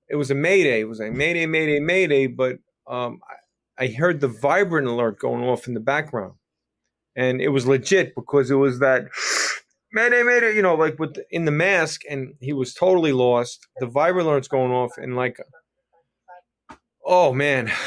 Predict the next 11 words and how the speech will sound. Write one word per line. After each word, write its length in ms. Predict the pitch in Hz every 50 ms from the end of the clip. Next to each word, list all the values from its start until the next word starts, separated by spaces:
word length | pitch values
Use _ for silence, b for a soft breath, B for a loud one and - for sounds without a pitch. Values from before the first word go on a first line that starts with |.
| 415 440 453 453
<laughs> 360 | 453 453 453 208 170 147 -
you 100 | 165 165
know, 220 | 156 156 156 175 180
like, 340 | 170 151 147 143 127 - - _ _ _ _ _ _ _ _ _ _ _ -
it's 160 | - 135 123
real. 300 | 131 147 151 139 117 - B B B
So 220 | B - 185 175
it's 240 | - 170 170 156 -
not 220 | 185 208 226 233 -
so 160 | - 220 202
much 440 | 190 180 180 175 160 - - -